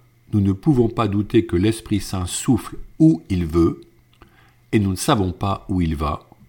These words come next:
comme Jésus le dit. Voir Jean trois, verset huit. Cependant, l'expérience des charismes,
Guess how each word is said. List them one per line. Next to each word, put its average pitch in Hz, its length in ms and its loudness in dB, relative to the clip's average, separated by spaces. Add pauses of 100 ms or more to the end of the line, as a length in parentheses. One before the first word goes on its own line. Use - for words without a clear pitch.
(160)
comme 98 320 -2 (100)
Jésus 92 340 -2
le 82 140 0
dit. 73 260 -8 (1000)
Voir 87 260 -4
Jean 90 300 -4 (120)
trois, - 360 -8
verset 85 300 -8
huit. 71 340 -10 (1800)
Cependant, 135 720 2 (240)
l'expérience 113 640 0
des - 160 -2
charismes, 85 640 0